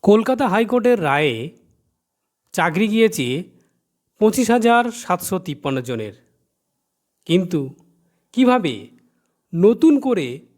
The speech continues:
নিয়োগ করবে এসএসসি? কী এর ব্যাখ্যা এলো? যোগ্য প্রার্থীরা বা কী কী সুবিধা পাবেন? তো চলুন বন্ধুরা,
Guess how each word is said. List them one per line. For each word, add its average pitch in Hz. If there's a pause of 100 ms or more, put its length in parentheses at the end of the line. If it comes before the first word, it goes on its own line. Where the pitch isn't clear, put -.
(500)
নিয়োগ 180
করবে 185
এসএসসি? 190 (960)
কী 254
এর 262
ব্যাখ্যা 165
এলো? 185 (720)
যোগ্য 214
প্রার্থীরা 262
বা 180 (460)
কী 269
কী 269
সুবিধা 190
পাবেন? 123 (680)
তো -
চলুন 269
বন্ধুরা, 220